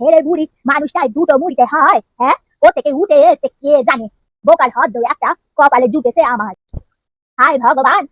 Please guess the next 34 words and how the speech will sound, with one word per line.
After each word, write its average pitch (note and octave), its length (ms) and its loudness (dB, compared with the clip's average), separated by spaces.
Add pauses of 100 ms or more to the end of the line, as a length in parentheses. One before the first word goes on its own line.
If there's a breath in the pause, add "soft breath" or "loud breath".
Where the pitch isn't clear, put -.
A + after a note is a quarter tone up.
(160)
আমারে C#4+ 300 -2
তুলে D4 240 2
নাও C4+ 140 -2
তুমি, C4+ 240 -8 (220)
না C#4 120 -2
তো D4 40 4 (160)
এই D#4 160 0
বউয়ের C#4 300 2
জ্বালাতনে D4+ 460 0
কোন E4+ 140 6
দিন C4 200 -12
আমাকে B3+ 160 -6 (120)
পাগল B3+ 300 0
হইয়া D4 180 0
রাস্তায় C4+ 360 -4
রাস্তায় B3 260 -4
টোটো C4+ 240 2
টোটো C4+ 200 -4
করে C4 180 -4
ঘুরতে D#4 260 -4
হবে। B3 140 -4 (340)
বাচ্চা D4+ 340 2
থাকলেই C#4+ 360 0
আমারে C4 160 -2 (100)
পাগল C4+ 300 2
হইয়াই C4+ 300 2
যাইতে A#3+ 200 -6
হবে, C4 200 0
তার D#4+ 200 2
থেকে D4 200 -6
বাবু C4 140 -4 (100)
আমি C#4+ 100 -4 (360)
স্বর্গে C#4+ 320 0
চলে C#4 120 -2